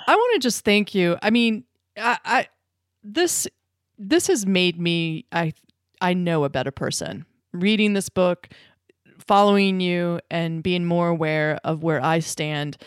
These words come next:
and what I project out into the universe when it comes to ageism. And I, I just really appreciate,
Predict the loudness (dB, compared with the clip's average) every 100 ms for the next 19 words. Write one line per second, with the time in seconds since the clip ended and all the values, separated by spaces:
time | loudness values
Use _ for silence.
0 | -20 -14 -4 -2 0 0 0 -4 -6 -6
1 | -4 -4 -4 -6 -6 -4 -4 -4 -2 -2
2 | -4 -8 -8 -6 -6 -4 -4 -4 -6 -8
3 | -8 -8 -8 -8 -12 -8 -6 -6 -6 -6
4 | -8 -12 -20 -20 -6 -2 -2 0 0 0
5 | -2 -2 0 2 2 0 -4 -8 -8 -8
6 | -6 -4 -4 -4 -10